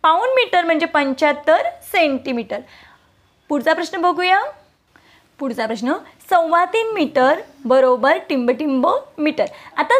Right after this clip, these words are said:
सव्वा तीन, बघ आपण एक मीटर म्हणजे शंभर सेंटीमीटर शिकलेलो आहे, बरोबर आहे. आता सव्वा तीन, सव्वा तीन म्हणजे काय बघा, हे तीन मीटर पूर्ण, तीन मीटर पूर्ण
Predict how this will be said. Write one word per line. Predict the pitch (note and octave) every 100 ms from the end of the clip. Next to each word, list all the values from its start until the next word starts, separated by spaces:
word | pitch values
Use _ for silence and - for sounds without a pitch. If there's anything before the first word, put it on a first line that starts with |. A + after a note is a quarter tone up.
| C5+
सव्वा | F#4 E4 D4+ E4
तीन, | F4 A#3+ G#3 - -
बघ | F4 G4+
आपण | G4+ G4+
एक | E4+ D4 G4 A4
मीटर | G4+ G4+ G4 F#4+
म्हणजे | G4 F#4+ F4+ G4 G#4+ - - - -
शंभर | G4+ E4+ E4 G4
सेंटीमीटर | F#4+ F4+ D#4+ E4 E4 D#4 D#4+
शिकलेलो | - D#4+ B3 A#3
आहे, | A3 G#3+
बरोबर | G#3 E4 F#4
आहे. | B3+ - -
आता | - - C5+ B4+
सव्वा | E4+ D4+ E4 G4
तीन, | E4+ C4+
सव्वा | C4 F#4 F4+ G4+
तीन | A4+ B4
म्हणजे | A4+ F#4
काय | F4+ F4
बघा, | D4+ D4
हे | F#4+
तीन | F#4+ F#4 F#4 G4 A4
मीटर | G4 D#4 - C#4+ E4 C5 C5+ -
पूर्ण, | G4 G4+ G4+ C4+ B3+
तीन | B3+ F4+ G4
मीटर | G4+ G#4+ G#4+
पूर्ण | A4 B4 A4 E4